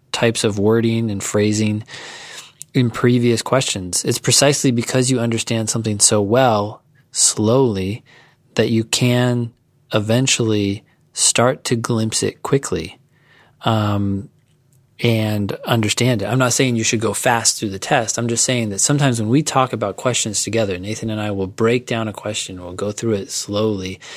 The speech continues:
and we'll parse it out piece by piece.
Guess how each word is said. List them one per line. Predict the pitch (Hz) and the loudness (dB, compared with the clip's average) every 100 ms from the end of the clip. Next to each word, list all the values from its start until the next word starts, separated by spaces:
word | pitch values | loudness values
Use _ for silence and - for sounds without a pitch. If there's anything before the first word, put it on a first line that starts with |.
| - - - | -16 -18 -12
and | 110 | -8
we'll | 107 98 | -6 -6
parse | - 120 117 | 0 0 2
it | 117 | 0
out | 107 98 - | 0 -2 -8
piece | - 113 | -4 -4
by | - 98 | -2 -4
piece. | 95 120 107 92 | -4 -2 0 -2